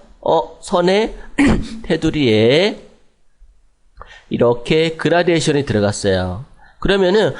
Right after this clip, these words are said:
"아, 난 선이 아니라 면에 넣고 싶어." 그러면은 선을 없음 하면 사라지고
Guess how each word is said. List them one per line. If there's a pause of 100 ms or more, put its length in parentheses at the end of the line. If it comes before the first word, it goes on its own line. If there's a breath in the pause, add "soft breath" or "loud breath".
(160 loud breath)
"아,
난
선이
아니라
면에
넣고
싶어."
그러면은 (180 loud breath)
선을 (140)
없음 (560)
하면
사라지고